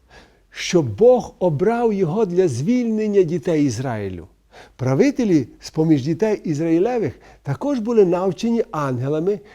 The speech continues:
що час їхнього визволення наблизився,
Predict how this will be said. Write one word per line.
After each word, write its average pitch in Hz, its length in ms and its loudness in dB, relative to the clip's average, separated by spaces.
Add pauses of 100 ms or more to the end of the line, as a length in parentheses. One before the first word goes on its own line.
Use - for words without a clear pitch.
що - 320 -2
час - 480 -4
їхнього 190 640 -2
визволення 151 840 0
наблизився, 226 920 -2